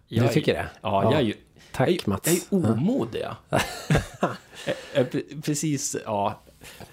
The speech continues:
Speaker 1: Nej, men så,
Speaker 2: Nej, men, men,
Speaker 1: så det är
Speaker 2: men,
Speaker 1: kul.
Speaker 2: ja, men just det, och, och bara genom att, liksom, skrapa lite på ytan så ser vi hur verkligen då, då teknik och mode, liksom, inte bara närmat sig varann, utan att det, liksom, exploderat av startups,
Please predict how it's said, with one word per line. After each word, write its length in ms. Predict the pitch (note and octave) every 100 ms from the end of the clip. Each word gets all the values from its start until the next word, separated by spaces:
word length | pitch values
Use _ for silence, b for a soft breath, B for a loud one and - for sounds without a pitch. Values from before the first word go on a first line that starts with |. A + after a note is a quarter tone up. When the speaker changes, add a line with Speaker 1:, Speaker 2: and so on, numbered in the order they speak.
| B
Speaker 1:
Nej, 200 | A#2+ C#3+
men 120 | F3
så, 140 | D#3
Speaker 2:
Nej, 120 | E3 F3 -
men, 180 | D#3+
men, 80 | E3+
Speaker 1:
så 60 | D#3+
det 60 |
är 40 | -
Speaker 2:
men, 80 | F3
Speaker 1:
kul. 220 | C4+ -
Speaker 2:
ja, 300 | D#3 F3 A#2+
men 120 | B2+ C#3
just 240 | D#3 -
det, 120 | C3
och, 120 | A#2+ B2
och 140 | B2+ G2
bara 460 | D#2 - B2+ C3
genom 220 | B2+ B2+
att, 100 | A#2+
liksom, 280 | B2 A2+ A2
skrapa 400 | - - B2+ -
lite 200 | A2+ A2+
på 100 | G#2+
ytan 320 | A2+ - C3+
så 120 | A#2 A2
ser 240 | C#3 C3
vi 100 | G#2+
hur 140 | G2
verkligen 380 | G#2 F#2+ - G2+
då, 100 | G2 A2
då 160 | G2+
teknik 580 | F#2 - - A#2 G2+ -
och 60 | A2
mode, 440 | A2 G2 G2 F2+ b b b
liksom, 380 | b - F#2+ F3+ - - - F3+ B2 -
inte 280 | - B2+ C3+
bara 120 | C3+
närmat 400 | B2+ A#2+ A#2+ B2+
sig 120 | -
varann, 260 | G2+ F#2 F#2+
utan 220 | G2 G#2
att 180 | F#2+ -
det, 80 | -
liksom, 260 | F#2+ G2 F#2+
exploderat 1040 | - - - A#2 B2 A2 F#2+ - - -
av 520 | - A2 A2 G#2+ A2 -
startups, 920 | - - A2+ G2+ F2+ - - - -